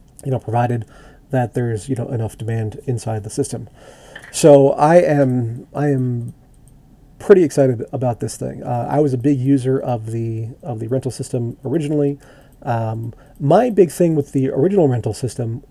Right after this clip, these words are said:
was that I wanted to rent out sets. So they made sets available for sale, but I don't think that's really the thing. I think it was, I think it was renting sets was,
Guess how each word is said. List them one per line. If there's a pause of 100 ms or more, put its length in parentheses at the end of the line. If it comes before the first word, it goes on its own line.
was
that
I
wanted
to
rent
out
sets. (240)
So
they
made
sets
available
for
sale,
but
I
don't
think
that's
really
the
thing.
I
think
it
was,
I
think
it
was
renting
sets
was,